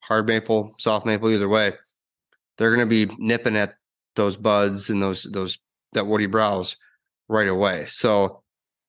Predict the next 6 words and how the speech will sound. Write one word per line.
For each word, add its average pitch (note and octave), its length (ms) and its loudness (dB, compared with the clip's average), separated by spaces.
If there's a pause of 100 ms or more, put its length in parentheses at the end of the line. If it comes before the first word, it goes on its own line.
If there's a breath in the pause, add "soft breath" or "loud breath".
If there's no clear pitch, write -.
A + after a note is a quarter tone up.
(240)
the B2+ 100 0
length C#3+ 400 0
of B2 240 -2 (380)
time C3 360 0
for B2 160 0
response A2+ 920 -2